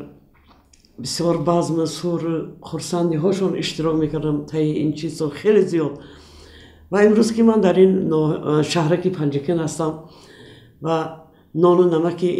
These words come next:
ин водия ман бисёр хӯрдам ва бисёр бо мардум суҳбат кардам таи ин чандин соло.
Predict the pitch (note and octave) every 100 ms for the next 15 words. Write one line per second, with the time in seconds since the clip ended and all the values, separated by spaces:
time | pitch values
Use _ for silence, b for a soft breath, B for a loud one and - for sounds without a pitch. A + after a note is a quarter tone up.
0 | E3+ E3+ E3+ - - _ _ _ _ -
1 | - - - C#3 D3 C#3+ D#3 E3 E3+ E3
2 | C#3 - - F#3 F#3 D#3+ D3 D#3 D3+ D3+
3 | - b b b b b D#3 C#3 C#3 -
4 | E3+ D#3 D3+ D3+ C#3+ C#3 E3 E3 - C#3
5 | C#3+ E3 E3 D3 C#3+ D3 D3 D3+ D3+ D3
6 | D3 C#3+ C#3+ D3+ D3 D3 C#3+ C#3+